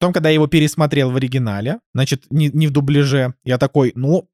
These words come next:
да, всё-таки это крутой фильм, но всё равно всё ещё восемь. <laughs> Ну, то есть, как бы, а, не, там ничего, оценку не писали. И если Нолан выиграет Оскар, я буду очень за него рад. Очень буду за него рад. Но при этом, как бы,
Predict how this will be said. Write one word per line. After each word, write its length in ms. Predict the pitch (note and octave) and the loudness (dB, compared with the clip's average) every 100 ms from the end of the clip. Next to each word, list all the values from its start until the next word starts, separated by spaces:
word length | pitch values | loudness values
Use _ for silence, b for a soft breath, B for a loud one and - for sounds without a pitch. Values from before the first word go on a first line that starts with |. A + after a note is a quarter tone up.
| - | -10
да, 280 | C#3 C#3 A2 | -2 -2 0
всё-таки 340 | D3+ D#3 D3+ | -2 -2 -2
это 140 | C#3+ C#3+ | -2 0
крутой 340 | D#3+ D#3+ A#2 | 0 0 -2
фильм, 380 | - E3+ A#3 B3+ | 0 0 0 0
но 140 | C#3+ | -2
всё 120 | D3+ D#3 | 0 0
равно 200 | D#3 E3+ | 2 0
всё 140 | F3 | 2
ещё 160 | D#3+ D#3+ | 0 0
восемь. 340 | C3 A2+ - | 0 -2 -4
<laughs> 40 | - | -4
Ну, 120 | D3+ | -2
то 120 | - | 0
есть, 100 | - | -2
как 180 | E3+ D#3 | -2 -2
бы, 100 | B2+ A3 C#4 A3+ | -2 -6 -6 -6
а, 320 | B2+ A#2 A2+ | -2 0 0
не, 300 | G#2+ A2 D#2 | -2 -6 -8
там 260 | G2+ A2 A2 | -6 -4 -4
ничего, 360 | A2+ - G#2 | -6 -6 -6
оценку 300 | F2+ C3+ A#2 | -6 -8 -6
не 80 | A#2+ | -6
писали. 260 | A2+ B2 G2+ _ - - | -6 -8 -8 _ -20 -4
И 60 | |
если 440 | E3 E3+ G#3 - D3 | -2 0 0 0 2
Нолан 360 | F3 E3 C3+ | 4 4 2
выиграет 500 | C#3+ A#3 G3+ D#3+ C3+ | 2 2 2 0 2
Оскар, 360 | C3 A2 - G2 | 0 -2 -4 -6
я 180 | A#2 E3 | 0 2
буду 220 | E3 D#3 - | 4 2 4
очень 340 | E3 D3+ C3+ | 2 4 -2
за 120 | B2 | -4
него 240 | G#2+ G2+ G2 | -4 -4 -4
рад. 220 | F2 - _ _ | -6 -10 _ _
Очень 340 | C#3+ D#3 - B2 | 0 0 0 -6
буду 200 | A2+ A2 | -6 -8
за 120 | A2 | -8
него 240 | G#2+ G#2 | -6 -6
рад. 200 | G2 - _ | -6 -8 _
Но 180 | D3 E3 | 0 2
при 160 | D#3 E3 | 4 2
этом, 340 | E3 E3+ C#3 _ | 2 0 -4 _
как 180 | D#3+ D3+ | -4 -2
бы, 240 | C#3 C3+ | 0 -2